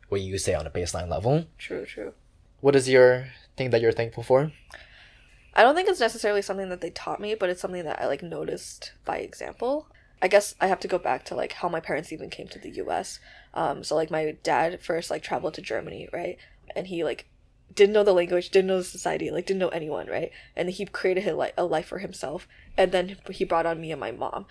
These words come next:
Speaker 2: And then that's where, like, we had my brother. And then, like, he did it again by coming to America, um, to Ohio. And didn't know the language, like, barely knew anyone, you know, and just created a life for himself. And then, like, after, like,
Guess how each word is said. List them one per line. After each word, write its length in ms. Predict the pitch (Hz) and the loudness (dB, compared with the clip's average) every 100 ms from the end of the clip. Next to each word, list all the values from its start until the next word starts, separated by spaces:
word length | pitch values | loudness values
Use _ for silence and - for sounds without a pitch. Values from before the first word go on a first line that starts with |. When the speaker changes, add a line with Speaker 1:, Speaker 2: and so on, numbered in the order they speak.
| - - | -20 -6
Speaker 2:
And 120 | 185 | -2
then 80 | 175 | 2
that's 220 | 160 156 | 0 0
where, 140 | 180 165 | -2 -2
like, 180 | 135 160 | -4 -6
we 80 | |
had 160 | 185 160 | -8 -6
my 100 | - | -8
brother. 400 | 165 - - - - - - | -6 -6 -6 -12 -14 -20 -6
And 180 | 185 180 | -2 0
then, 240 | 175 165 | 0 0
like, 220 | 147 - _ - | -4 -8 _ -8
he 140 | 214 | 0
did 160 | 196 180 | 4 4
it 80 | 170 | 4
again 260 | 170 165 | 0 0
by 140 | 165 156 | -2 -6
coming 240 | 170 170 | -6 -8
to 140 | - 135 | -8 -8
America, 540 | 156 85 - - - - | -4 -6 -4 -8 -8 -8
um, 300 | - - - - | -4 -4 -6 -10
to 360 | - 165 92 - _ - | -6 -6 -6 -10 _ -10
Ohio. 460 | - - - - 202 - - - | -6 -6 -6 -8 -12 -18 -18 -6
And 320 | 160 165 139 _ _ _ | -6 -6 -12 _ _ _
didn't 160 | - 185 | 0 2
know 120 | 190 | 2
the 100 | 175 | 2
language, 360 | 175 170 175 - | 0 -2 -4 -4
like, 120 | - | -2
barely 240 | 165 170 | -2 -2
knew 120 | 170 | -4
anyone, 480 | 156 151 117 104 196 - | -8 -6 -6 -6 -10 -12
you 80 | - | -10
know, 160 | 160 - | -8 -8
and 220 | 170 151 | -8 -8
just 220 | - - | -10 -6
created 260 | - 175 156 | 0 0 0
a 60 | |
life 200 | 95 185 | -2 -4
for 140 | - 180 | -6 -10
himself. 380 | - - - - - - - _ - | -6 -6 -8 -12 -20 -20 -20 _ -4
And 120 | 170 | -2
then, 120 | 185 170 | 0 -2
like, 260 | 170 - - | -4 -6 -2
after, 420 | 165 - 180 170 | 0 2 0 2
like, 280 | 156 - | 0 -4